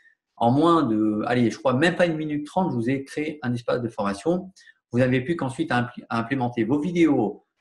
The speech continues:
vos textes, vos documents P D F. C'est extrêmement simple et votre formation est prête.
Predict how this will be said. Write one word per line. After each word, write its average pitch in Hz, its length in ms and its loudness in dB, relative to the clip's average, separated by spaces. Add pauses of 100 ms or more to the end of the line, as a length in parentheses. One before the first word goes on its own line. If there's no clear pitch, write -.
(140)
vos 139 200 2
textes, 135 480 -2 (100)
vos 156 80 0
documents 160 360 0
P 139 100 -4
D 127 220 2
F. - 120 -8
C'est 123 60 -8
extrêmement 135 420 -4
simple 160 500 0 (640)
et 151 460 2 (460)
votre 143 200 -2
formation 117 360 0
est 98 80 -2
prête. - 460 -4